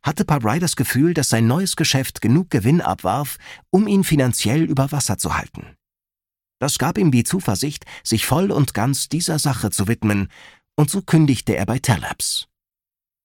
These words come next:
Innerhalb von sechs Jahren, im Jahr neunzehnhundertsechsundneunzig, schaffte es Transtech in die Liste der fünfhundert am schnellsten wachsenden amerikanischen Unternehmen vorzustoßen.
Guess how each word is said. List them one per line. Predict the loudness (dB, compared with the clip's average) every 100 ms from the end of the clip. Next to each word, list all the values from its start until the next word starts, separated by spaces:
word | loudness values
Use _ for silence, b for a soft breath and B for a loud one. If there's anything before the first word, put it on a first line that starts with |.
| _ _ _ _ 0
Innerhalb | 2 2 0
von | 0 0
sechs | 0 0
Jahren, | 0 0 -4 -6 -8 0
im | 2
Jahr | 2 2
neunzehnhundertsechsundneunzig, | 2 0 0 0 0 0 -2 -2 -2 0 0 0 -2 -4 -10 B B B -2
schaffte | 0 0 0
es | 0 0
Transtech | -2 0 -2 -2 -2 -2
in | 0 2
die | 2
Liste | 2 0 -2
der | -2
fünfhundert | -2 -2 -2 0 0 0 -2 -8 -8
am | -2 0
schnellsten | 0 -2 -2 -2 0 0
wachsenden | 0 0 0 0 0
amerikanischen | -2 -2 -2 -2 0 0 0 0
Unternehmen | 0 2 2 2 0
vorzustoßen. | -4 -6 -6 -10 -10 -8 -10